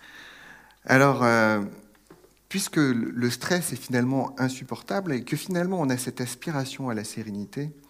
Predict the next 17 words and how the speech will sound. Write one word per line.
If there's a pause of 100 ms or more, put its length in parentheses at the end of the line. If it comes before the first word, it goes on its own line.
(680)
Lorenzo,
la
dernière
fois,
a
pointé (960)
une
ressource, (240)
une
ressource
que,
sur
laquelle
on,
on
peut
s'appuyer.